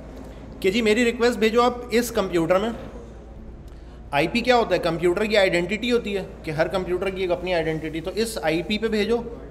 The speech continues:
मेरी request, और किस port के ज़रिए भेजो? इस port के ज़रिए। भाई मिसाल के तौर पे ये मैं कह रहा हूँ address है कराची, और ये मैं कह रहा हूँ port का नंबर कि जी वो जिना इंटरनेशनल एयरपोर्ट से भेजो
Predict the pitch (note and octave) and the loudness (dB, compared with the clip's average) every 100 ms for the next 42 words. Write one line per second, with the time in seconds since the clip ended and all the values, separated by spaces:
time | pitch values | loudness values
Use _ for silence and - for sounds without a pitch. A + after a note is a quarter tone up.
0 | - D#3+ F#3+ F3+ E3+ A3 A#3 - - - | -4 -2 0 -2 0 0 0 -6 -14 -16
1 | - - - F3 A#3+ - - - - - | -18 -10 0 2 2 0 -12 -14 -16 -18
2 | - - - D4 D4 G#3 A3 A#3 A#3 A3 | -18 -16 -2 -2 -2 0 2 2 2 0
3 | A3 G#3+ A3 G3 - D3+ C3 B2+ G#2 G2+ | 0 0 0 0 -2 -4 -4 -6 -10 -10
4 | G2+ - - - - G3 G3+ F3 F#3+ G3+ | -12 -14 -16 -10 -4 -2 0 2 2 2
5 | G3+ G3+ F#3 G3+ G3+ G3 G3 F#3+ D#3 G3 | 0 -2 -2 0 0 2 2 4 4 2
6 | A3 A3 F#3 C#3 - B3 - - - - | 0 0 2 4 2 -2 -4 -12 -16 -18
7 | - - - D3+ G3 C4 - - C3 F#3 | -18 -18 -6 2 2 2 -4 -12 -2 0
8 | A3+ G3+ G3 A#3+ A#3 F#3 G#3 A#3 G3 D3+ | 0 0 2 0 0 2 2 0 0 2
9 | C#3+ - - - - - - D#3 F#3+ G3 | 2 0 -6 -16 -18 -14 -8 -6 -2 -2
10 | D#3+ - - - - - A#2+ D3+ G3 G3 | -2 -4 -14 -16 -16 -14 -6 0 0 0
11 | G3 G3 G3+ G3+ F#3+ F#3 F#3+ G#3+ F3+ F3+ | -2 -2 0 0 0 0 0 0 0 0
12 | F3+ | -2